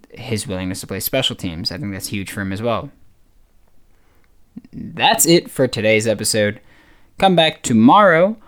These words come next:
where it's kinda up in the air exactly what we'll be talking about, but I can assure you that for at least one segment, <laughs> we will be talking about the N F L draft, because again,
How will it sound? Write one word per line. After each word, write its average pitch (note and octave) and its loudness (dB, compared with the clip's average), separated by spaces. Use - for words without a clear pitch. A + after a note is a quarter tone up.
where B2+ 2
it's - 0
kinda A3 2
up G3+ 4
in F3+ 4
the E3 6
air F3+ 2
exactly G2+ -2
what G#2+ 2
we'll G#2 0
be G#2+ -4
talking A2 0
about, A#2 0
but G2+ 2
I G2 2
can G#2 0
assure C3 2
you A#2 2
that F#2+ -2
for G2+ -6
at F#2+ -4
least G#2 -6
one C3+ 4
segment, C3 2
<laughs> - -4
we A#2 4
will C#3 6
be A#2+ 2
talking A2+ 2
about A2 0
the A#2 0
N G#2+ 2
F G#2 -8
L G#2+ 2
draft, A2 0
because A#2+ -2
again, B2+ 0